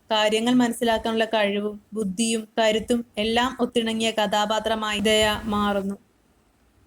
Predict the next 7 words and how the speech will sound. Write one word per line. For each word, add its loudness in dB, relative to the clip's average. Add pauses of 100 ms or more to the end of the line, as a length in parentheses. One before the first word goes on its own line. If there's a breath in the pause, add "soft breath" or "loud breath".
(720)
ദയ 4 (160)
എന്ന 4
പെൺകുട്ടിയുടെ 0 (140)
ചലച്ചിത്രാവിഷ്കാരമാണ് -2
വേണു 2
സംവിധാനം 0
ചെയ്ത് 0